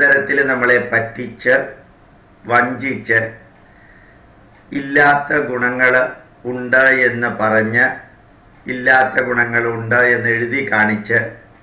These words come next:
ഇല്ലാത്ത ഗുണങ്ങൾ ഉണ്ട് എന്ന് നമ്മൾ ആരാധിക്കുന്നവരെ കൊണ്ട് പറയിപ്പിച്ച് അവരുടെ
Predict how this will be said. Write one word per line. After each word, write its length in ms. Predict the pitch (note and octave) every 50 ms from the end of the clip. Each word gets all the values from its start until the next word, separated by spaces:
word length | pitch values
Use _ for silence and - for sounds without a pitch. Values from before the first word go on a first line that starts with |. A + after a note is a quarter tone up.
| _ - - - - - - - - - - _ _ - C3+ C3+
ഇല്ലാത്ത 420 | C3+ C3+ C3+ C3+ C3+ - - - C#3 C3+ B2
ഗുണങ്ങൾ 380 | B2+ B2 B2+ B2+ B2+ B2+ B2+ C3 C3 B2+ - - - - - A#2+
ഉണ്ട് 320 | B2 A#2+ A#2+ B2 B2+ B2+ B2+ B2+ B2 A#2+
എന്ന് 300 | A2+ A2+ A#2 B2 B2+ C3+ C#3 - - - - - - - - - _ _ _ - - - - - - - - - - - - - C3
നമ്മൾ 280 | C3+ C3+ C#3 C#3+ C#3+ B2+ C3 B2+ B2
ആരാധിക്കുന്നവരെ 1040 | B2+ B2+ C3+ C3+ C3+ C3+ C3+ C#3 C#3+ C#3+ - C#3+ C3+ C3 C3 C3 B2+ C3 B2+ C3+ C3+ A2+ -
കൊണ്ട് 240 | B2+ B2+ B2 A#2+ B2 - A#2+
പറയിപ്പിച്ച് 840 | A#2 A2+ A#2+ A#2+ A#2+ B2 A#2 G#2+ - B2 A#2+ - - - C#3 C#3 D3+ C#3+ - - - - - - - - - - _ _ _ _ _ - - - _ - - - - - - - - - - - C#3+
അവരുടെ 340 | D3 D3+ D#3 D3 - D3